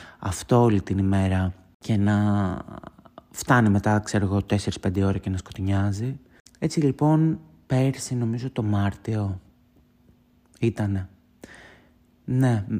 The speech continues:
τον Απρίλιο ίσως. Εκεί ήτανε. Το Μάρτιο-Απρίλιο. Αφού είχα κάνει μια ενδελεχή έρευνα στο ίντερνετ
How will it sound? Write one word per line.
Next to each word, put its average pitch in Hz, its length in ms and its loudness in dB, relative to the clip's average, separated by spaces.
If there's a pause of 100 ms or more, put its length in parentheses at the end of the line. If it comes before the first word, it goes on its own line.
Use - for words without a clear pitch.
(160)
τον 123 140 0
Απρίλιο 117 520 0
ίσως. 101 500 -6 (500)
Εκεί 110 220 -2
ήτανε. 107 480 0 (360)
Το 120 100 0
Μάρτιο-Απρίλιο. 117 840 0 (1040)
Αφού - 220 -6
είχα 143 100 0
κάνει 147 220 4
μια 143 140 6
ενδελεχή 135 560 2
έρευνα 98 360 0
στο - 160 -4
ίντερνετ 90 540 -2